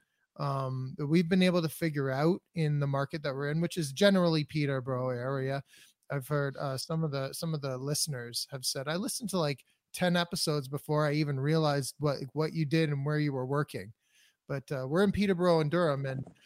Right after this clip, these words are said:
and the, uh, the stuff that we're able to identify and s-, change the use i-, in,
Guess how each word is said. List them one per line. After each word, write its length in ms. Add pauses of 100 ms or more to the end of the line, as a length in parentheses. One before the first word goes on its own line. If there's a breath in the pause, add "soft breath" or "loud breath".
(480 soft breath)
and 340 (220)
the, 340
uh, 400
the 80
stuff 320
that 160
we're 160 (120)
able 260
to 180
identify 840
and 120
s-, 100 (140)
change 480
the 100
use 680 (540 soft breath)
i-, 140 (100)
in, 440